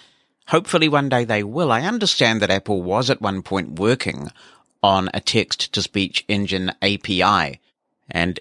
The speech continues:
if that actually does happen at some point, it would mean that you'd be able to buy text-to-speech engines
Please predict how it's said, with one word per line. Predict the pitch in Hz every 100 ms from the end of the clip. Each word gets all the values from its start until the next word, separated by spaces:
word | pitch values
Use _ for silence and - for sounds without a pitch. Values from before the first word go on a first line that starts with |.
| -
if | 139 -
that | 127 117
actually | 117 - 110
does | 95 117 123
happen | 156 147 110
at | 98
some | - 87
point, | 85 92 85 90 -
it | 107
would | 92 101 110
mean | 131 90 90
that | 90 -
you'd | 107 87
be | 98
able | 95 98
to | - 90
buy | 98 101 107
text-to-speech | - - 101 - - 107 98 110 107 -
engines | 107 101 95 92 92